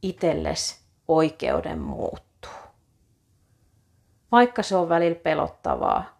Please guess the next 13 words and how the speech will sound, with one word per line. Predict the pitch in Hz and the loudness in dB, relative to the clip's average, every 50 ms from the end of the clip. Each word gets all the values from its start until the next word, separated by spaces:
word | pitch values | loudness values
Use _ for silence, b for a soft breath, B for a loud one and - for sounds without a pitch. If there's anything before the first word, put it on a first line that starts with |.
| _ _ - | _ _ -14
mut | - 80 82 - | -12 -12 -12 -8
silti | - 180 170 165 160 - 82 | -4 -4 -4 -4 -4 -6 -8
se | - - | -8 -8
on | 87 85 76 | -8 -6 -8
ihan | 73 - - 92 92 | -8 -8 -8 -8 -6
mielettömän | 87 85 82 71 69 71 - 60 - _ - - - - - - - - | -6 -4 -2 -2 -2 -2 -4 -6 -12 _ -14 -12 -12 -10 -12 -12 -12 -16
upeata. | - - - - - - - - - - - _ _ _ _ _ _ _ _ _ _ _ _ _ _ _ _ _ _ _ _ _ _ _ _ _ _ _ _ _ _ _ _ _ _ _ _ _ _ _ _ _ _ - | -18 -14 -14 -14 -14 -14 -16 -20 -20 -20 -20 _ _ _ _ _ _ _ _ _ _ _ _ _ _ _ _ _ _ _ _ _ _ _ _ _ _ _ _ _ _ _ _ _ _ _ _ _ _ _ _ _ _ 0
Jos | 202 - 285 - | 0 0 2 2
mie | 226 233 233 226 | 4 4 4 2
kykenen | 226 - 196 175 - - 180 175 170 165 160 | 2 0 -2 -2 0 0 0 0 0 -2 -2
täällä | 165 - 165 165 165 165 | 0 0 0 2 2 2
Inkeroisis | 170 170 165 170 160 151 156 156 156 165 165 - 170 165 - - - - _ _ _ _ _ b b b b b b b b b b b b b b b b b b b - | 0 0 0 0 0 0 0 0 -2 -2 -4 -6 -8 -8 -8 -8 -12 -14 _ _ _ _ _ b b b b b b b b b b b b b b b b b b b 2
tällaisessa | 156 160 156 156 156 151 165 160 156 - - - 180 165 | 4 4 4 4 0 0 -2 -4 -4 -2 0 4 4 4